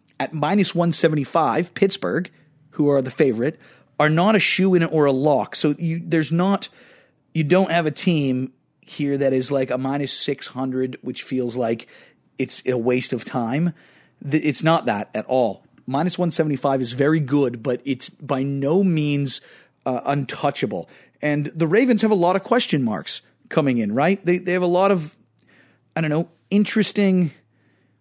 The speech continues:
I don't know, interesting ways about them in how they might upset Pittsburgh or at least make a run. You know what I mean? Like, the Browns, Tyrod Taylor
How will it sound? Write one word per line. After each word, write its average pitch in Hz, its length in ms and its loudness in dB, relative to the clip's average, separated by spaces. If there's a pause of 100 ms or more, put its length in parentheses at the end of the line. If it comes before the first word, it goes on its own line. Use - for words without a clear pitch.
(760)
I 160 60 -8
don't 165 80 -2
know, 170 60 -2
interesting 170 720 -2 (440)
ways 143 520 -2
about 131 360 -2
them 104 260 -6 (500)
in 139 120 -4
how 135 220 -2
they 135 160 0
might 127 480 -2 (680)
upset - 360 -6
Pittsburgh 127 400 -6
or 123 40 -2
at 98 80 -4
least 113 220 -8
make 104 180 -10
a 90 40 -10
run. 82 220 -16 (560)
You 151 80 -2
know 151 60 0
what 143 40 0
I - 20 -2
mean? 143 140 0
Like, 135 140 -4
the 143 60 0
Browns, 190 400 2 (360)
Tyrod 202 300 4
Taylor 160 420 4